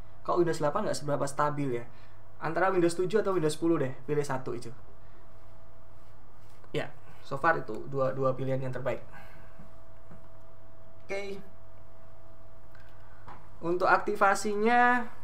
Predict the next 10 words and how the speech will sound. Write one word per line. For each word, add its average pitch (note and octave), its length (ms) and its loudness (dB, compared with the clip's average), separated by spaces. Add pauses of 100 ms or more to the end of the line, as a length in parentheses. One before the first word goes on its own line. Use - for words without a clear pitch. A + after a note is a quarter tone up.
(800)
bisa C#3+ 160 2
masuk E3 320 2
ke E3 140 4 (180)
portal D#3 560 6
Microsoft D3+ 480 0
Azure, A3+ 560 4 (320)
terus D#3 480 0
klik E3 240 0
menu D#3+ 400 0
software, E3 640 2